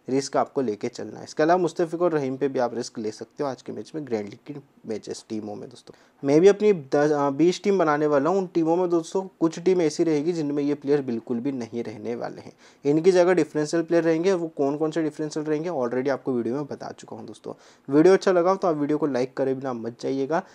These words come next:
चैनल को सब्सक्राइब जरूर कर लेना, बेल आइकन जरूर प्रेस करना ताकि वीडियो की नोटिफिकेशन आपको मिलते रहें दोस्तों। इसके अलावा दोस्तों YouTube, अ, अ, Telegram चैनल को ज़रूर ज्वाइन कर लेना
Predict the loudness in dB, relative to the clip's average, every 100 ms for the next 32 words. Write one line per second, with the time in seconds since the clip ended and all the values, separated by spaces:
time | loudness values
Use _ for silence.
0 | _ -4 0 2 2 0 -4 -6 -4 -4
1 | -2 -2 -2 -4 -4 -6 -4 -6 -4 -6
2 | -8 -10 -8 -8 -8 -8 -6 -8 -10 -6
3 | -4 0 -2 -2 -4 -6 -12 -14 -10 -8
4 | -10 -12 -14 -14 -20 -20 -20 -20 -20 _
5 | _ -4 4 6 6 2 2 2 2 2
6 | 2 4 4 2 -2 -4 _ _ -10 0
7 | 2 4 2 0 -2 0 0 2 2 2
8 | 0 2 -2 -2